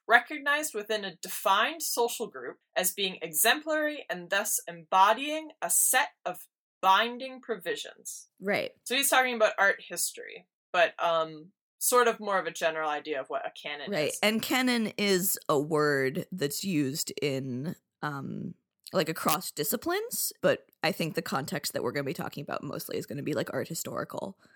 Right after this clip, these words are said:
Speaker 1: Yeah. And he's got another definition here. Um, "A canon in general is a system of reference produced in a certain cultural context." So just like we were talking about, it's all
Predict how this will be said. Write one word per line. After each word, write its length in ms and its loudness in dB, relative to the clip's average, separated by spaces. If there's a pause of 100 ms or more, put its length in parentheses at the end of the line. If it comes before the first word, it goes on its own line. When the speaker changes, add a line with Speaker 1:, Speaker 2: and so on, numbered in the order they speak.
(720)
Speaker 1:
Yeah. 280 0 (380)
And 220 -8
he's 300 -2
got 200 2
another 440 -4
definition 580 -8
here. 440 -10 (220)
Um, 380 0 (100)
"A 80 -2
canon 560 0
in 300 -6
general 640 -2 (240)
is 100 0
a 60 2
system 400 4
of 160 -6
reference 500 2
produced 800 -6 (140)
in 80 0
a 80 -2
certain 640 2
cultural 560 -2
context." 840 -8 (120)
So 240 2
just 220 -2
like 100 0
we 100 -4
were 80 -6
talking 260 -2
about, 260 -4
it's 160 -8
all 420 0